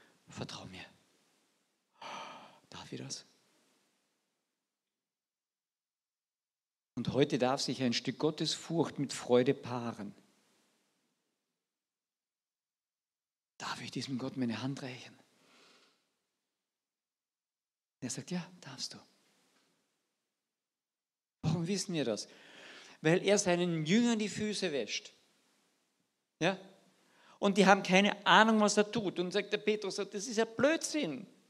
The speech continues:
Das ist gegen alle Logik.“ Und er sagt, „Äh, äh,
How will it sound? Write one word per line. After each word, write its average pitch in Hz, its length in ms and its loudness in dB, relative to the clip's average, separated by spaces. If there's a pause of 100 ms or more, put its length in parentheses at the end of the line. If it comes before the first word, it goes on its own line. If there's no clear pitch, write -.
(480)
Das 226 140 0
ist 262 140 -4
gegen 240 220 -2
alle 254 240 4
Logik.“ 294 580 6 (1120)
Und 165 60 -12
er 151 60 -8
sagt, 147 240 -6
„Äh, 151 80 -6
äh, - 260 -14